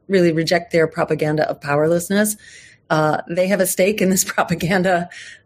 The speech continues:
The biggest spoiler there ever was, or shall we say, the most spoiled election there ever was, was, uh, twenty ten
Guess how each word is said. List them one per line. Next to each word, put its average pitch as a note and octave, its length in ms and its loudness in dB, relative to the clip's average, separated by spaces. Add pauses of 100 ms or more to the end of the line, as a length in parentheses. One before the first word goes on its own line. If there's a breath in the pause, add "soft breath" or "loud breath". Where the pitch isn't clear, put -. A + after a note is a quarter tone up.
(120)
The F#3+ 160 -2
biggest G3+ 600 -4
spoiler G3+ 800 0
there D#3 140 2
ever G3+ 240 2
was, F3 500 0 (460)
or F3 80 0
shall F3+ 240 -2
we F3+ 80 2
say, F3 360 0
the F#3 120 -2
most C4 340 -2
spoiled G#3+ 500 0
election E3 540 -2
there C3+ 140 -2
ever C#3 200 -2
was, - 460 -4 (680)
was, D#3 420 2 (100)
uh, D#3+ 260 -2
twenty F3+ 340 -2
ten G3+ 440 0